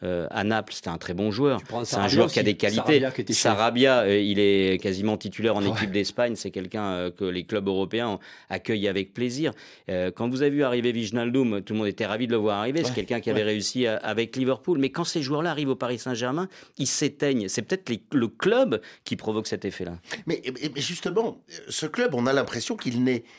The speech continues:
Speaker 3: jamais respecté. Quand vous allez au Bayern, vous comprenez, vous arrivez. Quand vous allez au Real, vous comprenez, vous arrivez. Rien que dans le stade,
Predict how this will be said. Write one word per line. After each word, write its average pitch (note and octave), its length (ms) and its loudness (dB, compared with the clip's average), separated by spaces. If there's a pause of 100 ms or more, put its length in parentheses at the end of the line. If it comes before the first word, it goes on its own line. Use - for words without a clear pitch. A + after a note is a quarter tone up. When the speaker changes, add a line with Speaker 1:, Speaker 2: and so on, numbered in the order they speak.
(260)
Speaker 3:
jamais F#3 360 2
respecté. E3 640 -2 (240)
Quand F#3+ 100 2
vous C4 200 4
allez C3+ 120 4
au A#2 80 2
Bayern, C3+ 460 0
vous G#2+ 100 -6
comprenez, A2+ 360 -2
vous G2+ 200 -2
arrivez. A2+ 240 0
Quand G#2+ 140 -6
vous F#2+ 120 -4
allez G#2+ 120 2
au G#2+ 80 2
Real, A2 240 0
vous A2+ 80 -6
comprenez, G2+ 340 -6
vous G2 180 -4
arrivez. F2+ 380 -4 (300)
Rien C3+ 160 0
que D3+ 100 4
dans A#2+ 80 2
le A2 80 0
stade, D3+ 460 2